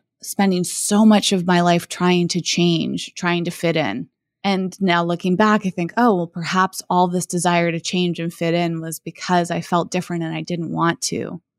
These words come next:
I felt like there was something wrong about being different." And I think also from my research on neurodivergence, there is one of the strengths that neurodivergent people have is that they tend to notice a lot of details,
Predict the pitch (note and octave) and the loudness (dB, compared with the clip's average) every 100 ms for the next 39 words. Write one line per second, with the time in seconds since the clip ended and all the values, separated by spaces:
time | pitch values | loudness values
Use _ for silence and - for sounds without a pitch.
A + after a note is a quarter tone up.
0 | _ _ _ F3+ F3 E3+ E3 D#3+ E3 - | _ _ _ -6 -2 -2 -2 -4 -4 -4
1 | E3 D#3+ E3+ E3+ E3+ E3+ E3+ D#3+ D#3+ - | -4 -4 0 2 4 2 0 0 -2 -2
2 | E3 D#3+ D#3 E3 D#3+ D#3+ G#2+ G2 - _ | -4 -2 -4 -6 -8 -8 -10 -10 -16 _
3 | _ _ _ _ _ _ _ F3 F3 E3+ | _ _ _ _ _ _ _ -2 0 2
4 | E3 E3+ - - _ _ _ - A3 A3+ | 0 -2 -6 -12 _ _ _ -4 -2 0
5 | D#4 F4 C#4+ B3+ - A3+ G3 F#3+ - - | 0 2 4 4 4 4 4 2 -4 -8
6 | - F#3+ F3+ E3+ F#3 G#3 - F#3+ F3 E3+ | -2 2 2 2 4 4 4 2 2 0
7 | E3+ F3 F3 E3+ E3+ E3 F#3 F#3 E3+ E3 | 0 0 0 2 2 2 2 2 -2 -4
8 | F#3 F3+ F3+ E3+ - - _ _ - F#3+ | -2 0 0 -2 -6 -10 _ _ -6 0
9 | A3 G#3 F#3 F#3+ - - F#3 F3 - - | 2 2 0 -2 -2 -2 2 2 2 -2
10 | - - - _ _ - F3+ F3 F3 E3+ | -16 -18 -20 _ _ -8 -4 -2 -2 0
11 | F3 E3+ E3+ E3+ - E3+ - D#3+ - E3+ | 0 0 -2 -4 -6 -8 -8 -10 -2 0
12 | F#3 F3+ E3 - E3+ D#3+ F3 E3+ E3 - | 2 0 -2 -4 -4 -2 0 0 -2 -4
13 | F3 E3+ - F#3 F#3+ - F3+ E3+ E3 E3+ | -4 -4 -2 2 2 2 2 2 0 2
14 | F3 F3+ F3 D#3+ - E3 D#3+ E3 D#3+ - | 2 4 2 0 -4 -2 -2 -2 -6 -8
15 | F3 E3+ E3 D#3+ C#2+ C2 F3 - - | -8 -4 -2 0 0 -4 -6 -6 -8